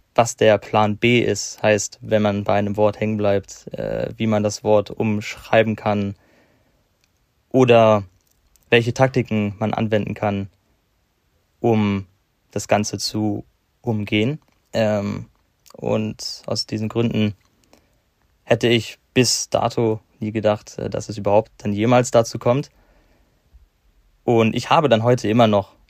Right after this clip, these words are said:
auf jeden Fall so einige Probleme damit. Ähm, aber vergleiche ich das zu, ja, der Situation von vor einem Jahr oder anderthalb Jahren, ähm, ja, hätte ich das auf jeden Fall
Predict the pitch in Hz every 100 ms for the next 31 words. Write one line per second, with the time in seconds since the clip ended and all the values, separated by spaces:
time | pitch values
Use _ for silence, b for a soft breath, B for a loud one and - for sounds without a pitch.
0 | - - 107 101 - 110 101 - - -
1 | 113 113 104 - 101 104 113 120 120 127
2 | - _ _ _ _ - 107 98 98 98
3 | - 104 104 98 101 - 107 110 110 110
4 | - 110 - - - - 107 104 101 101
5 | _ b b b b b b b b b
6 | b b b b b - 117 - 110 110
7 | 107 107 - 110 107 104 98 - - 107
8 | 101 - 101 101 101 95 95 _ _ _
9 | _ _ _ _ _ _ _ _ _ _
10 | - 117 117 107 104 110 117 - - 104
11 | 101 101 - 107 107 104 101 101 _ -
12 | - 101 98 117 - _ _ _ - -
13 | - _ 117 - - 110 - - 110 -
14 | 107